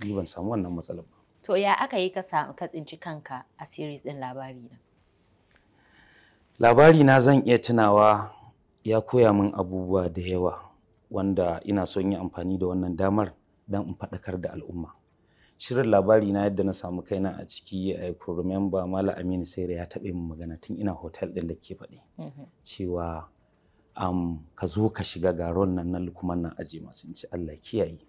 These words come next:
Speaker 1: Ni in yi fim ɗin Hausa?" <laughs>
Speaker 2: Mm.
Speaker 1: So, da na faɗa haka, not knowing cewa zan dawo in zama
Speaker 2: Mm-hmm.
Speaker 1: jarumi.
Speaker 2: Mm-hmm.
Speaker 1: So, daga baya kuma, bayan shekaru sun shuɗe, abin nasu ya tsaya, ba a ci gaba ba, ashe role ɗin yana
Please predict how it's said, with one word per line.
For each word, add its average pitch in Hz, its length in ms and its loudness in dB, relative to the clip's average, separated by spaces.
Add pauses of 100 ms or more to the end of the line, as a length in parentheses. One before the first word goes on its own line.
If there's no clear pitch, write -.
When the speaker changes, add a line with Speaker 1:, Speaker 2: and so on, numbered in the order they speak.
Speaker 1:
Ni 151 280 6
in 131 140 2
yi 127 60 0
fim 135 240 -6
ɗin 151 160 -8
Hausa?" 151 280 -8 (480)
<laughs> - 440 -8 (720)
Speaker 2:
Mm. 202 60 -8 (500)
Speaker 1:
So, 127 300 6
da 113 120 6
na 127 120 6
faɗa 135 260 6
haka, 139 380 2 (560)
not 143 180 10
knowing 143 280 10
cewa 120 240 12
zan 107 180 10
dawo 98 200 10
in 85 100 0
zama 85 420 2
Speaker 2:
Mm-hmm. - 120 -6
Speaker 1:
jarumi. 85 500 -2
Speaker 2:
Mm-hmm. 156 260 -12
Speaker 1:
So, - 180 -18
daga 90 240 -10
baya 101 260 0
kuma, 101 220 -6
bayan 107 240 -4
shekaru 90 480 -10
sun 98 180 -10
shuɗe, 92 600 -12
abin 90 260 -8
nasu 87 320 -12
ya 85 140 -6
tsaya, 87 340 -6
ba 85 140 -12
a - 40 -20
ci - 180 -16
gaba 85 200 -10
ba, 85 160 -16
ashe - 260 -14
role 90 200 -8
ɗin 82 220 -18
yana 82 140 -18